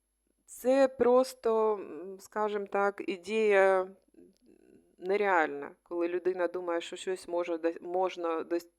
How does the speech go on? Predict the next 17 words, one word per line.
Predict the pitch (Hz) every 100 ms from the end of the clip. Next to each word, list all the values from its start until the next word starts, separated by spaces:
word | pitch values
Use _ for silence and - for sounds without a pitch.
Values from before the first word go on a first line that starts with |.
| _
досягнути | - 175 175 175 185 175 - 165 165 - - _
зна-, | 160 170 175
значущого, | 175 185 175 - 214 226 - 180 165 170 160 165 - - - _ _ _ -
е, | - 165 -
великого, | 156 175 175 214 220 196 175 175 165 160 160 _ _ _ _ _ _ _ _ -
е, | 160 151
просто | - 175 196 208 - 180
на | 175
одному | 165 180 175 160
таланті | 170 165 196 220 202 -
чи | 175 -
на | 170 170
одному | 170 180 175
бажанні. | 165 170 160 139 151 - - _ _
Ні, | 175 185 170
тут | - 226 -
потрібен | 226 214 214 190 175 165